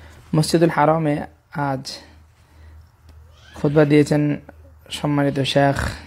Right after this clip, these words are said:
ইয়াসির আদ-দুয়াইসি হাফিজাহুল্লাহ। তিনি আজকের খুতবার মাধ্যমে মূলত মসজিদুল হারামে তার খুতবার,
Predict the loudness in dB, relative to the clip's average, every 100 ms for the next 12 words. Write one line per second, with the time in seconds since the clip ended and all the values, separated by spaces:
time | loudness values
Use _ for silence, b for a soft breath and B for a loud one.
0 | B B B 2 2 2 0 0 0 -2
1 | 0 -2 -6 -4 -2 0 0 -2 -4 -6
2 | -12 b b b b b b b -20 -20
3 | _ _ -2 0 2 0 -2 -8 -20 -20
4 | -20 _ -20 -18 -8 -8 -2 2 2 0
5 | -2 0 0 2 -2 -2 -2 0 -2 -2
6 | -4 -2 0 0 0 -2 -4 -6 -6 -4
7 | -2 -2 -4 -4 -4 -6 -8 -4 0 0